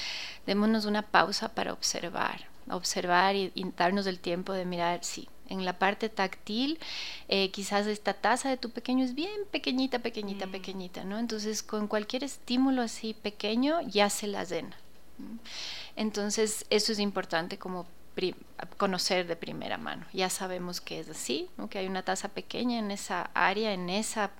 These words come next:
Speaker 1: eh, textura en particular. Y después, ¿cómo logramos extender ese umbral de tolerancia? No porque, digamos, no, quizás no es importante en la vida que,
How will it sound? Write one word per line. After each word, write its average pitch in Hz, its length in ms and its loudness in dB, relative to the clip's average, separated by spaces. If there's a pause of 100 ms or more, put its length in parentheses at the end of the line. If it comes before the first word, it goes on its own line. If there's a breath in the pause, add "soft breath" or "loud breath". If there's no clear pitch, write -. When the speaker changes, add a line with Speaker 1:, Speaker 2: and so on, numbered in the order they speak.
(100)
Speaker 1:
eh, 170 320 -2
textura 190 440 -2
en 190 100 -4
particular. 190 800 0 (800 loud breath)
Y 180 400 8
después, 240 720 6 (160)
¿cómo 277 540 10 (140)
logramos 226 960 6
extender 208 800 4
ese 202 240 0
umbral 180 420 -4
de 180 100 -4
tolerancia? - 920 -4
No 226 380 6
porque, 247 440 2 (320)
digamos, 190 400 -6
no, 202 180 -2 (100)
quizás 202 280 -2
no 220 100 6
es 208 120 2
importante 190 640 2
en 185 100 0
la 175 80 2
vida 175 280 0
que, - 300 -8